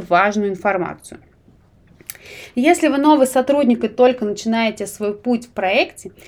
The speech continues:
первое, что нужно сделать — это понять,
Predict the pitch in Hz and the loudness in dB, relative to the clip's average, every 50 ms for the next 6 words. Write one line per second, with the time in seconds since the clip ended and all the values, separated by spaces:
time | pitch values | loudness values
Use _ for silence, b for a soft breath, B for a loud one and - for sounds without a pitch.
0 | B B B B B - 247 254 226 202 190 - - 196 190 180 190 180 170 - | B B B B B 0 2 2 4 2 0 -2 -4 -8 -8 -6 -4 -6 -6 -8
1 | - - 220 240 311 339 339 - _ _ _ - 262 262 269 247 247 - 190 180 | -10 -8 -4 -4 -4 -4 -6 -12 _ _ _ -2 -2 -2 -2 -2 0 0 0 0
2 | 185 196 226 285 330 311 - | 0 0 -2 -2 -4 -6 -10